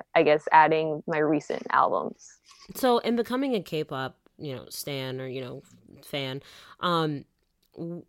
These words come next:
Speaker 2: did you, like, were you a part of any other fandoms beforehand where you collected stuff, or was this just, like, a very unique thing where it just, you just find, found yourself collecting a whole bunch of albums and merchandise?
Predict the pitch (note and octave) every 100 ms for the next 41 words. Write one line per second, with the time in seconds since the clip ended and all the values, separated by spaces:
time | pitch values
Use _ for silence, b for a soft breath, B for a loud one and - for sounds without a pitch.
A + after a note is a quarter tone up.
0 | _ _ - F3+ _ G#3 E3+ F3 A#3 C4+
1 | G#3+ - D#3+ C3+ E3 F3 F#3 E3+ D#3 C#3+
2 | D3+ C#3+ D3+ F3 E3 E3 D3+ - C#3+ D#3
3 | D#3 D3+ C3+ C3+ C3+ - G3 - - -
4 | D3+ C#3 C3+ C3+ C#3+ C#3 C#3+ - C3+ C3
5 | C3+ C3+ C3+ C3 C3+ B2+ C3+ B2+ B2+ B2
6 | - B2 B2+ - - - C3 B2+ A#2+ -
7 | - _ - C3+ B2 B2 - C3+ C3 B2
8 | B2 - C3 B2 - B2 B2 - A#2+ C3+
9 | B2 A2 B2+ B2 G2 G2+ B2 B2 B2 A#2
10 | F#2 - -